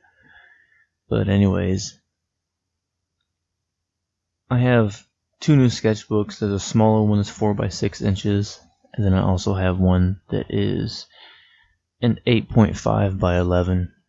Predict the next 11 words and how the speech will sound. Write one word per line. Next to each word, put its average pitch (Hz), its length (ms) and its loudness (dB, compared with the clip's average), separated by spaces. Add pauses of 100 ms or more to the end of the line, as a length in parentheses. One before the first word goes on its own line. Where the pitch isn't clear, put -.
(220)
s-, - 140 -20 (260)
same 123 340 4
size 98 300 -2
as 92 100 -4
most 95 320 0
printer 92 240 0
paper. 92 460 -4 (600)
I 110 120 -4
was 110 280 2
before 101 440 4
using 90 640 2